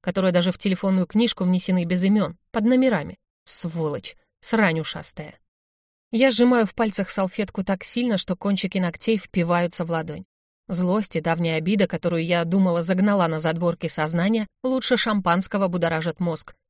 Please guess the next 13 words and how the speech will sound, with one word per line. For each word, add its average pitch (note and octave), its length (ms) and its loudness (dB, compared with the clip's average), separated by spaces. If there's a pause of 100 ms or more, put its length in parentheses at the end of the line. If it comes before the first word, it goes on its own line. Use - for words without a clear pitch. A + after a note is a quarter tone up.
Перед F3 260 -2
глазами F3 480 2
мелькают D#3+ 480 0
звездочки. D#3 640 -8 (480)
Хочется C4 340 -4
подойти, G#3+ 680 -2 (140)
огреть A3+ 440 2
этого F3+ 280 0
обаятельного F3+ 580 0
мерзавца F#3 640 -2
по F3 160 0
идеальной F3+ 360 2
прическе F#3 680 -4